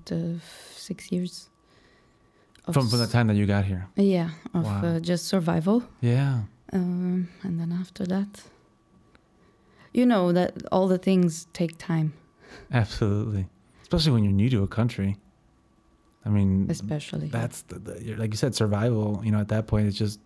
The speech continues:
Speaker 2: getting your, your grounding, getting your feet, you know, planted. What was that like for you coming here as a, as an immigrant?
Speaker 1: You know, when you're twenty and there is no ration, there's no reason,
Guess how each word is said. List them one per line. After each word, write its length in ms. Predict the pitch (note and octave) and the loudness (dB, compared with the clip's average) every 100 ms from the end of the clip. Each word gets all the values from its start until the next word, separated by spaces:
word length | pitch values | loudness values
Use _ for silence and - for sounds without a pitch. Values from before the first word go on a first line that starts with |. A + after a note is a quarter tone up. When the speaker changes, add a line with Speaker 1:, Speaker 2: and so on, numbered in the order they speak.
| _ | _
Speaker 2:
getting 300 | A2+ A#2 A#2 | -4 0 0
your, 260 | G#2+ G#2 G2+ B2 A2 | 0 0 -4 -10 -12
your 120 | F#2 | -6
grounding, 540 | G#2 G#2+ B2+ C#3 A2 | -2 2 2 4 4
getting 160 | A2 A2+ | 4 2
your 100 | G#2 | 0
feet, 380 | - A#2+ B2 A#2+ | 0 0 0 0
you 80 | A2 | -2
know, 100 | G2+ | -2
planted. 560 | - A#2+ - A2 G#2 - - - - | 0 0 0 0 0 -4 -16 -10 0
What 100 | D3 | 2
was 120 | D3+ | 4
that 220 | C3+ C3 | 2 0
like 200 | A2 D3+ | 0 0
for 100 | - | 2
you 100 | G#2+ | 0
coming 300 | G#2 C3 D#3+ | 2 2 2
here 160 | G2 F#2 | 2 0
as 260 | F#2+ G#2 | 0 0
a, 280 | G2+ G2 F#2+ | 0 -2 -2
as 160 | G2+ B2+ | 0 0
an 80 | A#2 | 2
immigrant? 400 | F#2 F2+ F2+ - _ _ _ _ _ - - _ _ - _ _ | 0 0 -4 -8 _ _ _ _ _ -20 -20 _ _ -20 _ _
Speaker 1:
You 100 | A#3+ | 2
know, 260 | B3 C4 C4 | 4 4 4
when 200 | A#3+ A3+ | 4 4
you're 180 | A3 G#3 | 4 2
twenty 640 | G3+ - G#3 A3 B3+ C4+ - _ _ _ _ _ _ _ _ _ _ _ _ - - _ _ _ _ _ | 0 2 4 4 4 2 -2 _ _ _ _ _ _ _ _ _ _ _ _ -20 -20 _ _ _ _ _
and 460 | G3 F#3 F3+ F3+ F#3 - | 0 4 4 2 0 -4
there 300 | F3 G3 F#3+ | 0 2 4
is 240 | F#3+ F#3 E3+ | 4 2 2
no 540 | F#3 F#3 F#3 F#3 F#3 - _ _ _ _ - | 4 4 2 2 -2 -8 _ _ _ _ -4
ration, 680 | F3 E3+ D#3 - - C#3+ C#3+ _ _ _ _ - | -2 -2 -2 -8 -6 -6 -8 _ _ _ _ -4
there's 280 | E3+ E3 F3 | 0 2 2
no 120 | F3 | 2
reason, 640 | D3+ D#3+ D3+ - - C#3+ | 2 0 0 -4 -6 -6